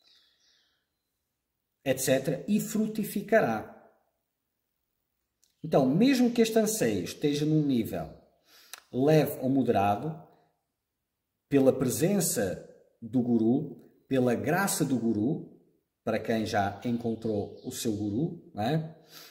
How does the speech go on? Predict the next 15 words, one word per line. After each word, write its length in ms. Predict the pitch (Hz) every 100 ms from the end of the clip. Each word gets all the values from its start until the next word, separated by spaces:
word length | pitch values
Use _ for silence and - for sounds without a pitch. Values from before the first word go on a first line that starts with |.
| _ _ _ _ _
O 80 | -
ser 560 | - - 127 113 - 98
desperto, 600 | 110 - 117 107 110 165 160 - _ _ _ _ _ _ _ _ _ _ _ _ _ _ _ _ _ - - - -
este 160 | 127 151
anseio 400 | 135 - 139 131
por 100 | 135
liberdade 500 | 139 131 120 120 120
irá 120 | 123
aumentar. 680 | 120 127 135 143 110 104 101 135
E 80 |
qual 240 | 135 165 165
é 80 | 175
a 60 |
relevância 520 | 160 165 156 175 170 175
disso? 480 | 160 165 - 226